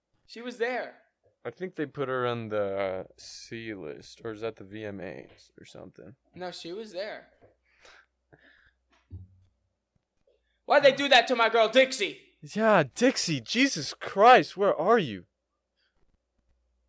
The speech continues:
Speaker 1: What's the
Speaker 2: Charlie,
Speaker 1: deal with
Speaker 2: though.
Speaker 1: that?
Speaker 2: Charlie?
Speaker 1: Char-,
Speaker 2: Hey.
Speaker 1: you have to be eighteen, I think, to go to Met Gala.
Speaker 2: I swear I saw them, like, posted up.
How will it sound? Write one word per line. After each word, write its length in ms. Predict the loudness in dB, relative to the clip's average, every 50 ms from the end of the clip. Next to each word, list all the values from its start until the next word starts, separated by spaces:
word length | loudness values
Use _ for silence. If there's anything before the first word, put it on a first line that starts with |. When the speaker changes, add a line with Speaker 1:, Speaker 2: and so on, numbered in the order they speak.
| _ _ _ _ _ _ _ _ _ _ _ _ _ _ _ _ _ _ _ _
Speaker 1:
What's 120 | _ -6 0
the 80 | 2
Speaker 2:
Charlie, 160 | 2 4 4 4
Speaker 1:
deal 140 | 4 6 6
with 100 | 6 8
Speaker 2:
though. 60 | 10
Speaker 1:
that? 220 | 10 10 8 6 2 -8 -18 -20 -20 _ _ _ _ _
Speaker 2:
Charlie? 640 | -8 -4 -2 -2 -2 -2 -4 -6 -6 -8 -10 -12 _ _ _ _ _ _ _ _ _ _ _ _ _ _ _ _ _ _ _ _ _ _ _ _ _ -8
Speaker 1:
Char-, 160 | -6 -6 -4
Speaker 2:
Hey. 80 | -4 -4
Speaker 1:
you 60 | -6
have 100 | -6 -6
to 80 | -6 -6
be 120 | -6 -4
eighteen, 640 | -4 -4 -6 -8 -10 -12 -12 -10 -12 -12 -14 -18 -20 _ _ _ _ _
I 80 | -20 -20
think, 240 | -18 -16 -18 -16 -16
to 80 | -16
go 120 | -14 -12 -12
to 80 | -12
Met 180 | -12 -14 -16 -14
Gala. 300 | -14 -14 -14 -14 -16 -20 _ _ _ _ _
Speaker 2:
I 80 | -6 -6
swear 300 | -6 -6 -4 -2 0 0
I 80 | 0
saw 260 | 0 -2 -4 -6 -6 -6
them, 280 | -8 -12 -14 -14 -12
like, 200 | -12 -12 -12 -12
posted 400 | -10 -10 -10 -10 -10 -14 -12 -10
up. 160 | -10 -10 -10